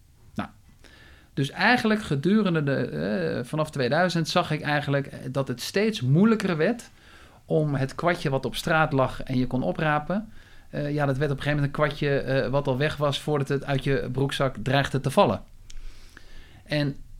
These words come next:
je ziet nu ook dat de partijen, hè, zoals in Nederland, hè, met I M C en flow traders, die eigenlijk de hoekmansfunctie, eh, hebben overgenomen van, hè, van de A O T's en van, van de molens van de vorige eeuw.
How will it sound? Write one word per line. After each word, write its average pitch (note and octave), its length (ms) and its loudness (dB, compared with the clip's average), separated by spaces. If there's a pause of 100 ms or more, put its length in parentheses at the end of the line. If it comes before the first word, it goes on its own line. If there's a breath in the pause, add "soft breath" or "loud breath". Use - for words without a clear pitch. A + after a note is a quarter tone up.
(360)
je D3+ 240 2
ziet A3+ 240 2
nu F#3 160 4
ook A#2+ 340 0
dat C#3+ 340 4
de C3+ 140 -2
partijen, C3+ 720 0
hè, E3+ 240 -4
zoals C3 260 -4
in B2+ 100 2
Nederland, B2+ 460 0
hè, F3+ 240 -4
met A#2+ 280 -4
I B2+ 160 2
M B2 40 0
C A#2+ 120 -2
en C#3+ 300 0
flow D3 300 2
traders, A2+ 520 0 (320 soft breath)
die B2 140 -2
eigenlijk C3+ 640 -2
de A#2 60 0
hoekmansfunctie, C#3+ 1040 2
eh, A#2 240 -4
hebben B2 200 0
overgenomen C3 680 2
van, A#2+ 220 -6
hè, D#3 140 -2
van C#3 120 -2
de C3+ 60 2
A B2 160 -2
O B2 100 -2
T's C3 240 0
en A#2 100 -4
van, B2 160 -6
van B2 120 -2
de B2 60 2
molens B2+ 500 0 (240)
van - 220 -6
de A#2 80 -2
vorige A#2 400 -2
eeuw. C3 200 -2